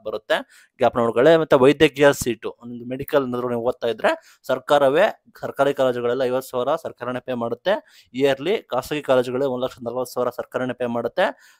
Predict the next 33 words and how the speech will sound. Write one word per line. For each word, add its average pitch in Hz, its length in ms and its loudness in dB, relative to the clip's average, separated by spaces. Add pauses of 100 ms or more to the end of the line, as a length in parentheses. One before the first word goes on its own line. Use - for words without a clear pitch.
(120)
ಸರ್ಕಾರಿ 156 320 0
ಕೋಟಾ, 151 220 0
ಖಾಸಗಿ 131 300 -4
ಕೋಟಾ 123 260 -4
ಸಪರೇಟ್ 123 340 -6
ಕೋಟಾಗಳಿರ್ತವೆ, 120 580 -2
ಅದರಲ್ಲೂ 120 280 -2
ಕೂಡ, 127 160 -4 (520)
ಆ, 120 320 -6
ಸರ್ಕಾರವೇ 135 540 2
ಪೇಮೆಂಟ್ 123 420 -4
ಮಾಡುತ್ತೆ. 117 280 -6
ಒಂದ್ 131 160 -4
ಲಕ್ಷದ 131 200 -8
ಇಪ್ಪತ್ತೆಂಟು 117 320 -6
ಸಾವಿರ 113 160 -4
ಎಷ್ಟಿದೆ 113 280 -6
ಅದನ್ನ, 120 280 -4
ಅಥವಾ 151 240 -6
ಖಾಸಗಿ 127 380 -4
ಕೋಟಾದಲ್ಲಿ 127 380 -6
ಹನ್ನೊಂದು 120 300 -6
ಲಕ್ಷ - 180 -10
ಏನಿದೆ 113 280 -4
ಅದನ್ನು 120 200 -6
ಕೂಡ - 120 -6
ಸರ್ಕಾರವೇ 113 560 -2 (400)
ಪೇಮೆಂಟ್ 131 400 -4
ಮಾಡುತ್ತೆ 113 380 -4
ಅಂತ 107 160 -6
ಹೇಳಿ 113 120 -2
ಹೇಳಿದ್ದಾರೆ. 107 540 -2 (380)
ಆ, 139 80 -4